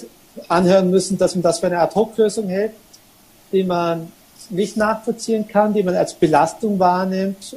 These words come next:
vor allem halt von Menschen, die sagen, sie müssen raus zum Arbeiten. Andere sagen, es schränkt sie eigentlich gar nicht wirklich in ihren Alltag ein, solange sie sich innerhalb vom Leiblachtal bewegen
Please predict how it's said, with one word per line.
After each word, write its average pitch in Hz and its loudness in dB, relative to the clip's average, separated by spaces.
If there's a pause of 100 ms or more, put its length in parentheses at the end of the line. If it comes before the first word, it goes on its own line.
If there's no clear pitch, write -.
vor 165 0
allem 170 4
halt 165 2
von 165 -4
Menschen, 147 -2
die 165 0
sagen, 160 4
sie 156 -2
müssen 156 -2
raus 139 4
zum 151 2
Arbeiten. 175 2 (640)
Andere 180 2
sagen, 170 2
es 165 -4
schränkt 147 -6
sie 180 -4
eigentlich 151 -4
gar 131 0
nicht 139 -8
wirklich 147 -4
in 147 0
ihren 156 6
Alltag 143 4
ein, 156 4
solange 165 2
sie 165 -6
sich - -2
innerhalb 180 6
vom 180 4
Leiblachtal 165 0
bewegen 156 -4